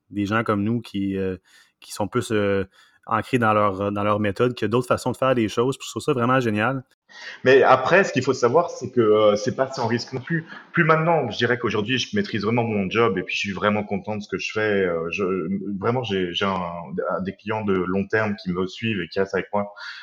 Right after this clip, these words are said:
Speaker 2: Euh, donc, euh, je suis content de ce que je fais aujourd'hui. Mais la réalité, c'est que, euh, quand j'ai quitté, je disais que j'avais quitté Bloom Search Marketing, la réalité,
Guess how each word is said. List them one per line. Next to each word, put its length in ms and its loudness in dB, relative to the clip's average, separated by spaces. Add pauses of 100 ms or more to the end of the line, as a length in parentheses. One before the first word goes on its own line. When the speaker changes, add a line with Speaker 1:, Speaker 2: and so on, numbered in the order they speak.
(160)
Speaker 2:
Euh, 260 0
donc, 240 -6
euh, 60 2
je 100 -2
suis 80 -8
content 180 -2
de 60 -4
ce 40 -12
que 60 -6
je 80 -2
fais 60 -2
aujourd'hui. 420 -4 (300)
Mais 60 4
la 120 6
réalité, 440 2
c'est 220 -4
que, 100 -2
euh, 600 4
quand 120 2
j'ai 140 0
quitté, 480 4
je 120 0
disais 220 -2
que 60 -6
j'avais 200 2
quitté 200 -8
Bloom 200 0
Search 180 -8
Marketing, 460 -6
la 80 4
réalité, 580 0